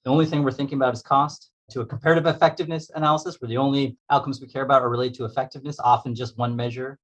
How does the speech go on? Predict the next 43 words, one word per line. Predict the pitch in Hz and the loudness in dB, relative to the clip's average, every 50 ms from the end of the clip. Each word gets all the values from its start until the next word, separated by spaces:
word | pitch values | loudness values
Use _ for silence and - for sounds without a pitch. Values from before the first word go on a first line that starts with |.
| _ - | _ -12
to | - 127 | -8 -8
a | 117 | -6
cost | 120 - 156 131 123 - | 0 2 2 2 2 2
consequence, | - 165 165 160 - 165 - - 156 151 147 - - | 0 0 0 0 -2 -6 -6 -4 -4 -4 -4 -8 -14
to | 117 | -10
cost | - - 123 110 - - - _ _ _ - | -2 -2 -2 -2 -2 -6 -20 _ _ _ 0
effectiveness | 175 170 - - 170 135 147 147 143 - | 0 0 2 -2 -6 -6 -6 -6 -6 -8
to | - 110 | -10 -8
benefit | - 123 123 123 123 127 - - | -4 -4 -4 -4 -6 -10 -12 -4
cost. | - - 165 160 156 - - | 2 4 4 4 4 2 0
Now | 143 147 147 | -2 0 2
we're | 147 139 120 - - _ _ - | 2 2 2 0 -2 _ _ -4
aggregating | 131 143 156 156 151 143 151 147 147 147 143 139 139 - _ _ | -2 -2 0 0 -2 -4 -4 -4 -2 -2 -2 -4 -6 -8 _ _
more | 151 147 151 165 175 165 160 151 - - _ _ _ - | -8 -6 -2 2 2 2 2 2 -2 -6 _ _ _ -6
of | 147 139 120 120 | -6 -6 -4 -4
the | 123 127 127 127 120 120 - - _ _ _ _ - | -2 -2 -2 -2 -2 -4 -8 -14 _ _ _ _ 2
outcomes | 147 156 - - 147 147 139 - | 2 2 4 4 2 0 0 0
we | 139 | 0
might | 127 127 131 127 127 | 0 2 2 0 0
care | - 139 135 | -2 -2 0
about. | 131 135 131 127 131 - | 2 4 4 2 2 0
For | - 139 127 | -2 -4 -4
example, | 120 107 127 127 123 123 127 110 104 | -4 -4 -6 -6 -4 -2 -4 -2 0
length | 123 135 151 156 - | 0 0 0 0 -2
of | 143 120 | -4 -2
life | 135 135 135 139 147 - _ _ _ _ | 0 0 0 0 -2 -8 _ _ _ _
and | 117 110 | -20 -14
quality | - - 143 139 139 143 147 147 | -2 2 4 4 4 4 2 -2
of | 127 131 | -4 -4
life | 143 139 143 143 - _ | -2 -2 -2 -4 -8 _
can | - 127 113 | -18 -18 -16
be | 107 120 113 - _ | -16 -16 -18 -18 _
collapsed | - - 143 135 131 139 143 - - - | -8 -2 2 2 4 4 2 0 -4 -14
into | 123 110 - 117 | -16 -14 -12 -12
a | 110 | -10
single | 104 - 135 127 120 113 | -8 -6 -2 -2 -2 0
number, | 113 120 123 127 143 147 | 0 0 0 0 -2 -2
like | 120 113 104 - | -2 -4 -6 -8
the | - | -10
quality | - - 123 117 113 117 113 | -6 0 0 2 2 0 -2
adjusted | 107 113 117 110 - 104 98 | -6 -6 -8 -8 -10 -6 -2
life | 107 113 127 123 - | 0 0 0 0 -2
here, | - 147 147 143 135 | -6 -12 -12 -12 -14